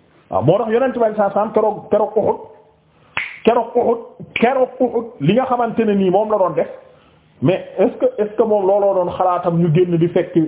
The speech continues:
waa Quraysh fi ñu nekk ci biti? Mukk. Moom dafa gisoon, dafa gisoon ne nañ leen, nañ leen, nañ leen des ci dëkk bi.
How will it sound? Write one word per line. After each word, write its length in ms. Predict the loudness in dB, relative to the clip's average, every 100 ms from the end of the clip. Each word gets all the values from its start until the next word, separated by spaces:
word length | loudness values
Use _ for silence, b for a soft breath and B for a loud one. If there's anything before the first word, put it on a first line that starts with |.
| 2
waa 200 | 0 0
Quraysh 340 | -2 0 0 0
fi 80 | 0
ñu 60 | 2
nekk 180 | 0 -2 0
ci 80 |
biti? 280 | 2 2 -2 -8 _ _ _ -6
Mukk. 360 | 0 4 4 4 0 -2 -18 -20 _ _ _ _ _ _ 2
Moom 280 | 2 2 0
dafa 220 | 0 0
gisoon, 280 | 2 0 0 -6 -20 -20 -20 -20 -20 -6
dafa 300 | 4 4 4 0
gisoon 220 | 2 2
ne 80 | 2
nañ 140 | 2 2
leen, 160 | 0 -2 -14 -18 -18 -20 -14 0
nañ 240 | 2 2
leen, 240 | 2 0 -4 -16 -20 _ _ _ _ -20 -6
nañ 260 | 2 2 2
leen 220 | 0 2
des 140 | 0 -2 2
ci 60 |
dëkk 220 | 2 2
bi. 120 | -2